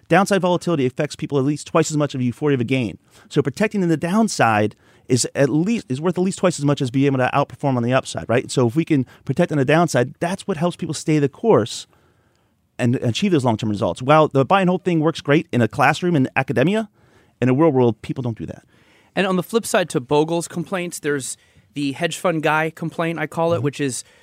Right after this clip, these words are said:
Speaker 2: "Oh, E T Fs are gonna blow up. There's systemic risk. Passive makes everything dumb. They're distorting fundamentals." You've heard 'em all. They're, you are a user of these. Does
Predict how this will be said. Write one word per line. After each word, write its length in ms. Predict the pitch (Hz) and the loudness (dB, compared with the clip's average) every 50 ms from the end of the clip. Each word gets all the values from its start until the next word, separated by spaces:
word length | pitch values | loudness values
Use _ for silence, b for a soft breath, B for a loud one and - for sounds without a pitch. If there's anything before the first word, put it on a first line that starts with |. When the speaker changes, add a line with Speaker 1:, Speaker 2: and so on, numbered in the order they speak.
| b b b b | b b b b
Speaker 2:
"Oh, 300 | - 139 151 156 151 147 - | 0 2 2 4 2 2 0
E 120 | 160 180 | -2 -6
T 180 | - - 175 160 | -4 -2 -2 -2
Fs 180 | 156 - - | -2 -2 -4
are 60 | 165 143 | -4 -2
gonna 160 | 143 139 135 | -2 -2 -2
blow 300 | 120 131 135 135 135 156 | -2 0 2 2 4 4
up. 260 | 180 185 180 170 - | 4 4 4 2 0
There's 160 | - 135 127 - | -2 -4 -4 -4
systemic 420 | - 143 - - - 156 147 135 - - | -4 -6 -4 -2 -2 0 -2 -2 -6 -4
risk. 440 | 143 175 185 175 165 - - - | 0 2 4 4 2 2 -6 -10
Passive 400 | - - 160 156 147 - 165 147 | -6 -4 -4 -2 -2 -4 -4 -4
makes 260 | 135 147 139 127 - - | -2 -4 -4 -4 -4 -6
everything 360 | 147 139 139 - - 120 110 | -4 -4 -4 -4 -4 -4 -2
dumb. 320 | 107 156 160 160 160 160 | 2 2 4 4 2 2
They're 80 | 143 131 | 0 -2
distorting 400 | 120 113 - - 170 160 151 143 | -4 -4 -4 -2 -2 -2 -2 -2
fundamentals." 640 | 127 - 147 135 131 135 139 127 - 147 131 117 | -2 -2 -2 0 0 -2 -2 -2 -4 -6 -6 -4
You've 120 | 139 151 135 | -4 -4 -4
heard 140 | 151 143 131 | -2 -4 -2
'em 80 | 117 | -2
all. 140 | 117 110 107 | -4 -4 -4
They're, 200 | 107 113 110 107 b b b b b b b b b b - | -4 -6 -8 -8 b b b b b b b b b b -6
you 280 | 160 196 254 269 - - | 0 2 2 2 0 2
are 180 | 170 175 175 | 2 4 4
a 120 | 165 156 139 | 4 2 0
user 380 | 131 156 233 330 330 196 147 135 | 0 2 4 4 4 4 4 2
of 120 | 127 117 | 2 2
these. 260 | 113 127 131 135 123 - | 0 -2 -2 -2 -4 -6
Does 200 | - 143 135 | -8 -10 -10